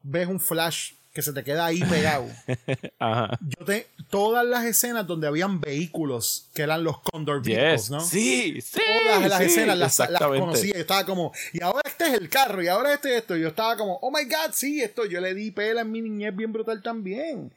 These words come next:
Speaker 1: Eso fue de esas
Speaker 2: O sea, el
Speaker 1: películas que también yo vi
Speaker 2: carro,
Speaker 1: un par de veces.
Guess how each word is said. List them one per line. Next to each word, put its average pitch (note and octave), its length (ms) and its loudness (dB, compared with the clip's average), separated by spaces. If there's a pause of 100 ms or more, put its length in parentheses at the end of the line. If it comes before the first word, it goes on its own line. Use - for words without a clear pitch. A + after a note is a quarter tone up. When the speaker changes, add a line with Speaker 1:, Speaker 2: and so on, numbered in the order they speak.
(240)
Speaker 1:
Eso D#3 220 -4
fue G3+ 100 -2
de G#3+ 40 0
esas A3 140 -2
Speaker 2:
O - 40 -2
sea, A#3+ 100 0
el A#3 60 0
Speaker 1:
películas A3 100 -2
que - 80 0
también G#2+ 240 2
yo - 60 0
vi C#3 60 2
Speaker 2:
carro, C3+ 120 2
Speaker 1:
un C3 60 0
par A3 120 -2
de A3+ 140 -2
veces. F#3+ 580 -4